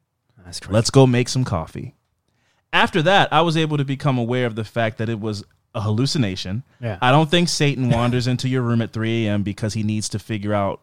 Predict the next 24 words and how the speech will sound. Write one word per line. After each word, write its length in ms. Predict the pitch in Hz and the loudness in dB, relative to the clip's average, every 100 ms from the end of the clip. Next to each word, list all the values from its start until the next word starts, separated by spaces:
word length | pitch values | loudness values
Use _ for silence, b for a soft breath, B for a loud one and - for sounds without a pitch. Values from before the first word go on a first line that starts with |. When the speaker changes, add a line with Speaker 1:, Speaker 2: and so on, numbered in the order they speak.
| - | -14
Speaker 2:
he 120 | 117 | -6
needs 220 | 113 107 | -6 -2
help 140 | 123 113 | -2 -2
to 100 | 104 | -2
figure 240 | 117 110 | 0 2
out 100 | 98 | 2
how 80 | 107 | 2
to 60 | |
work 180 | 104 107 | 2 2
the 80 | 107 | 0
Keurig. 480 | - 117 85 71 - _ _ b b b | 0 0 0 -6 -16 _ _ b b b
Hopefully, 400 | - 185 - 202 | 4 4 4 0
he 100 | 165 | 2
doesn't 340 | 139 131 135 113 | 2 2 2 0
wander 280 | 113 113 113 | -2 0 -2
into 220 | 107 117 | -4 -4
your 240 | 104 175 | 2 4
room 220 | 101 87 | 2 -2
at 100 | 98 | -2
all. 320 | 107 82 76 - | -2 -2 -6 -2
L 160 | 156 190 | 2 4
O 160 | 170 | 4
L. 340 | 127 113 76 - _ _ _ _ _ - | 4 2 -2 -12 _ _ _ _ _ -12
So, 640 | - - 277 151 104 117 | -4 2 4 4 0 -8